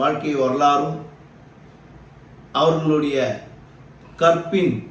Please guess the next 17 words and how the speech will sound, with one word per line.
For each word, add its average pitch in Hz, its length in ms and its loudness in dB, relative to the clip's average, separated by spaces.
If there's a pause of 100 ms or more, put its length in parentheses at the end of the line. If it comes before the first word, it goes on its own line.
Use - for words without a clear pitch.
(220)
தன்மையையும் 160 720 0 (800)
நமது 165 300 2 (580)
முன்னாள் 156 400 0
தமிழக 151 300 0 (120)
முதல்வர் 135 420 -2 (200)
அவர்கள் 123 340 0 (800)
படமாகவும் 160 720 2 (300)
அவர்களுக்கு 151 560 2 (200)
பூம்புகாரில் 156 760 4 (380)
ஓர் 147 180 2 (180)
அருங்காட்சியாகவும் 151 1000 0 (1000)
அமைத்து 180 400 4 (300)
அவர்களுடைய 156 420 0 (100)
பெருமையை 156 400 0 (160)
வெளிக்கொண்டு 147 480 -2
வந்துள்ளார். 135 420 0 (1300)
அந்த 180 220 2